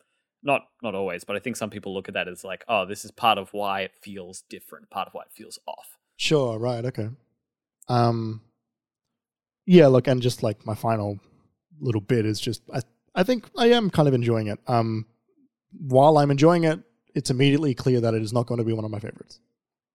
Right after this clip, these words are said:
Speaker 1: Mm,
Speaker 2: Um,
Speaker 1: interesting.
Speaker 2: yet. You know, you know, like, unless the game turns and suddenly something happens in it that makes me fall in love with it. Um, but if not, like, that's fine. Like, they don't all have to be my favorite.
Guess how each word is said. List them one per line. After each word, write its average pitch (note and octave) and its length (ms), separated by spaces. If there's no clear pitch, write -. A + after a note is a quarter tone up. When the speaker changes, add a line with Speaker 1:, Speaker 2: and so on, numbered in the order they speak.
Speaker 1:
Mm, A2+ 440
Speaker 2:
Um, A2 120
Speaker 1:
interesting. G#2 320
Speaker 2:
yet. - 400
You E3 140
know, C#3 80
you E3+ 140
know, A2+ 180
like, C3+ 220
unless F3+ 300
the F3+ 100
game D3+ 240
turns A#2+ 500
and A2+ 180
suddenly B2 300
something A#2+ 240
happens A2+ 320
in G#2+ 100
it A2 60
that A2 180
makes B2 420
me A#2 120
fall A#2 240
in A2+ 60
love A2+ 160
with A2 120
it. G#2 160
Um, G#2+ 420
but C3+ 240
if D#3+ 180
not, A3 260
like, C3+ 200
that's - 220
fine. A2 320
Like, A#2+ 280
they C3 140
don't C3+ 200
all B2 220
have A#2 180
to C3 100
be A2+ 340
my A2+ 120
favorite. G#2 380